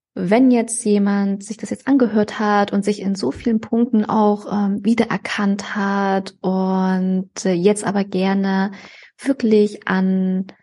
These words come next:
äh, wirklich mehr zu, zu dem eigenen Kern, mehr zur Hochsensibilität, mehr zu der hochsensiblen Seite kommen möchte,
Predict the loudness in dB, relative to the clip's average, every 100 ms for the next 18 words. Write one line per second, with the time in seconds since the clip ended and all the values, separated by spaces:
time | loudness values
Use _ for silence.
0 | _ -2 2 2 0 0 2 2 2 -2
1 | -6 -6 -4 -2 -2 0 0 0 0 -2
2 | -4 -2 0 2 2 2 0 0 -2 -2
3 | -2 -4 -4 -4 -6 -6 0 0 2 -2
4 | -2 0 0 0 -2 0 -2 -2 -4 -6
5 | -2 -2 -2 -4 -4 2 4 4 4 2
6 | 0 -4 -8 -6